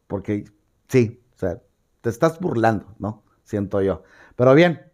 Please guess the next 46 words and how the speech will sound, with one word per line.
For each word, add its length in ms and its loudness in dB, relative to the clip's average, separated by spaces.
ya 200 -2
como 160 -4
los 120 0
demás 260 0
te 100 2
dieron 220 4
la 60 0
espalda, 560 0
hay 140 -8
que 100 -8
buscarle 420 -4
por 180 -6
otro 220 -4
lado, 240 -6
¿verdad? 400 -2
Parte 680 2
del 300 -6
show. 260 -14
Bien, 320 2
entonces 360 2
ya 100 6
saben, 340 4
ahí 80 2
está 260 2
Instagram 380 4
para 160 6
que 80 -8
nos 120 -4
sigan 220 0
mandando 300 2
los 100 2
videos, 320 2
temas, 240 0
publicaciones 640 -4
y 40 -12
comentarios 600 -2
a 60 -6
reaccionar. 520 -2
Si 240 0
el 100 6
video 300 4
les 200 2
gustó, 520 0
no 200 0
olviden 300 2
suscribirse, 600 -8